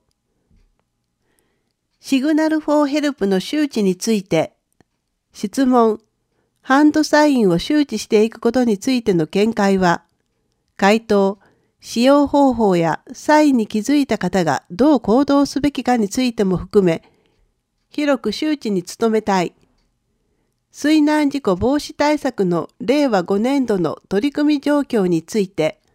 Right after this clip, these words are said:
質問。市全体としての意識向上に向けて。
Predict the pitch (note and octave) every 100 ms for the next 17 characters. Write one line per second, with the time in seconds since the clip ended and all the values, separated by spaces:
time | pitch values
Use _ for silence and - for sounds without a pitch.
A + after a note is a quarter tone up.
0 | _ _ _ _ _ _ _ - G#3+ -
1 | C4 B3 A3+ - _ _ _ _ _ _
2 | _ - C#4+ - F3 A#3 D4 D4 C#4+ C#4+
3 | C#4 - C4+ A#3 D#3+ - _ _ - D4+
4 | B3+ G3 E3+ G#3 C4 B3+ B3+ A#3+ A3+ A3
5 | G#3 G3+ F3 -